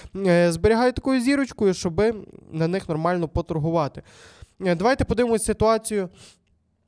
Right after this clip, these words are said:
е, по євро-долару. Давайте візьмемо час експірації в давайте вісім хвилин, давайте зразу подивимося.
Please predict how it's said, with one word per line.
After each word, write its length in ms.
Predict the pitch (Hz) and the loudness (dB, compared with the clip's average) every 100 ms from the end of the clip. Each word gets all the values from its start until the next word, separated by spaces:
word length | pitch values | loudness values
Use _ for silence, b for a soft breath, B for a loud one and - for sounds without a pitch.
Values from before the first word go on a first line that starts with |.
| _ _ 202 | _ _ -2
е, 360 | 180 175 175 175 | 2 4 4 0
по 240 | 175 254 | 0 0
євро-долару. 680 | 254 254 247 220 277 269 220 | 2 0 0 0 0 2 0
Давайте 340 | 185 202 196 | 2 0 0
візьмемо 260 | 190 185 180 | -6 -4 -4
час 240 | 190 190 | -2 -4
експірації 680 | 185 - - 185 180 - 160 | -6 -4 0 0 -2 -4 -4
в 380 | 151 151 160 135 131 B B B B - - _ _ _ _ | -2 0 0 -2 -10 B B B B -20 -20 _ _ _ _
давайте 260 | 262 233 180 | -4 -4 -4
вісім 300 | 170 180 165 | -6 -8 -10
хвилин, 500 | - 202 214 269 254 | -6 -4 -2 -2 -2
давайте 400 | 175 175 170 165 | -2 -2 -2 -8
зразу 420 | 156 165 151 151 B B B B | -4 -2 -2 -6 B B B B
подивимося. 760 | 180 196 208 196 185 - 180 | 0 2 2 0 -2 0 -2